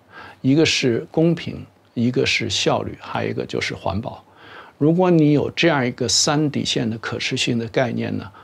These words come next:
这个城市不会差到哪儿去。不过，我在这个图，这个三角的底部用红色标出来强调一样事情，就是我们自己的参与。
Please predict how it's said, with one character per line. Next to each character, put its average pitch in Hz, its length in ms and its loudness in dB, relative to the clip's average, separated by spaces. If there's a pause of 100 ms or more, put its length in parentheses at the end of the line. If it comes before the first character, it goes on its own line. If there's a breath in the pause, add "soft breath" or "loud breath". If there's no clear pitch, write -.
(220 loud breath)
这 120 140 -4
个 107 60 -2
城 - 240 -6
市 117 160 -4
不 120 100 -8
会 120 140 -6
差 - 240 -8
到 120 80 -10
哪 110 100 -10
儿 98 100 -16
去。 - 340 -2 (640 loud breath)
不 139 120 -2
过， 180 380 0 (640 loud breath)
我 120 160 -2
在 131 340 0 (120)
这 185 160 2
个 139 140 4
图， 110 380 -8
这 156 120 -2
个 135 80 0
三 151 260 -2
角 123 160 -2
的 113 100 -6 (140)
底 107 240 -4
部 143 220 0
用 139 180 2
红 113 260 -6
色 143 160 -2
标 131 200 -4
出 143 160 -6
来 120 100 -4
强 - 340 -4
调 139 220 2
一 117 80 -2
样 120 200 -6
事 - 180 -6
情， - 180 -10
就 - 140 -8
是 - 100 -6
我 107 340 -4
们 107 240 -6
自 - 220 -2
己 - 180 -6
的 - 120 -12
参 117 280 -6
与。 139 160 -6